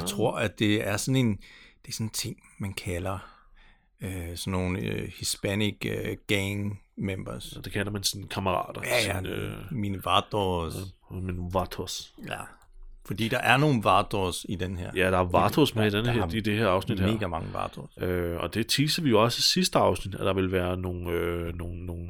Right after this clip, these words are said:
Speaker 1: nogle fede ting med.
Speaker 2: Mm.
Speaker 1: Øh, rollatorer, sviskesaft,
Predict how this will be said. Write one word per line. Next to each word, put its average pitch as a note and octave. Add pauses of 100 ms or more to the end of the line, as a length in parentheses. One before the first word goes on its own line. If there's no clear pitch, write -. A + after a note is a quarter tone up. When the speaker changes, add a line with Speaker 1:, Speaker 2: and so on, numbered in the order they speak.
(140)
Speaker 1:
nogle E2+
fede C3+
ting G#2+
med. F#2 (220)
Speaker 2:
Mm. A2 (360)
Speaker 1:
Øh, D#2+
rollatorer, A2+ (600)
sviskesaft, B2+